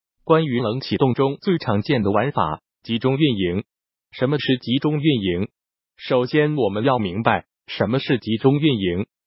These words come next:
集中运营是一种运营手段，是为了构建一个有规则、有目标的组织，组织内的成员有着强烈的诉求和方向感，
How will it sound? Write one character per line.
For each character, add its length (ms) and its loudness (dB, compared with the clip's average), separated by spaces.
集 160 0
中 180 6
运 220 0
营 260 -2
是 200 0
一 120 0
种 240 -4
运 220 2
营 140 0
手 220 -2
段， 260 2
是 260 -6
为 180 2
了 120 -2
构 200 -4
建 200 -2
一 60 -6
个 220 0
有 180 -2
规 180 2
则、 160 -2
有 160 0
目 160 0
标 240 0
的 120 -2
组 200 -8
织， 300 2
组 200 2
织 180 0
内 200 2
的 100 0
成 240 0
员 300 0
有 120 0
着 140 2
强 240 0
烈 160 2
的 100 0
诉 220 6
求 320 -2
和 180 2
方 220 0
向 220 2
感， 240 -4